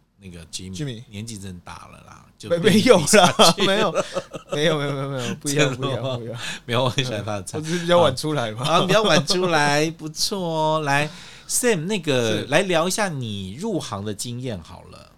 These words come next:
Speaker 2: OK，OK。我，我们家小时候就是做便当，所以其实我小时候跟餐饮有一点经-，
Speaker 1: 哦。
Speaker 2: 关-，有一点关系啦。
Speaker 1: 在哪里？在台中？
Speaker 2: 对，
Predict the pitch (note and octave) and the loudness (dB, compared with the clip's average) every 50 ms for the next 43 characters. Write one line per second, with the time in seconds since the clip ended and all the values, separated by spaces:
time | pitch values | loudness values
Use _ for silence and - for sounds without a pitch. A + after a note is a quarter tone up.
0 | _ _ _ _ _ _ _ _ - F3 E3 D3+ C#3 - - C#3 C3+ A#2 A2 A#2 | _ _ _ _ _ _ _ _ -12 -8 -8 -8 -10 -10 -16 -20 -20 -20 _ _
1 | _ _ _ _ _ _ _ _ _ _ _ _ D#3 D#3+ D#3+ D#3+ D#3+ D#3+ D#3+ D#3 | _ _ _ _ _ _ _ _ _ _ _ _ 0 2 2 4 4 2 2 2
2 | D#3 D3+ D3+ D3+ D3+ C#3+ C3+ - _ _ _ _ _ _ _ _ F3 F#3+ A3+ B3+ | 2 2 0 0 -2 -4 -6 -12 _ _ _ _ _ _ _ _ -8 -2 0 2
3 | A#3+ A3 F#3+ C#3+ B2 - - E3 E3+ D#3 D#3 D3+ D3 D3+ C#3 B2+ A#2+ A#2 A2 G#2+ | 2 2 2 0 -2 0 -2 -4 -2 -4 -6 -8 -8 -8 -10 -8 -8 -10 -10 -12
4 | G#2 G2+ - - D#3+ F3+ E3 D3+ D3+ C#3+ D3+ C#3+ C#3 - B2 A2 A2 B2 B2+ A#2+ | -14 -18 -14 -6 -4 -4 -2 -2 -4 -4 -4 -6 -6 -6 -8 -8 -8 -10 -10 -8
5 | B2 A#2 - B2 A2+ A2 G2+ G2 G#2 G#2 F#2+ F#2+ - - G2 - - - _ E2+ | -10 -10 -10 -10 -12 -12 -14 -14 -14 -16 -16 -16 -18 -18 -18 -18 -20 -20 _ -18
6 | E2+ E2+ F2 F2 C#3 C3 B2+ - C#3 D3 D#3 E3 E3+ C#3 B2 C3+ B2+ B2+ B2+ G3+ | -16 -14 -6 -4 -4 -4 -2 -4 -2 -2 0 0 0 -4 -4 -6 -6 -4 -2 -2
7 | F#3+ C#3 A#2 A#2+ B2+ A2+ G#2+ - C#3 C3 - - F#2 F#2 F#2 F#2+ F#2 - - B2 | 0 0 0 -2 -2 -4 -8 -10 -12 -12 -10 -12 -12 -10 -10 -12 -14 -16 -14 -8
8 | D#3+ E3+ | -6 -6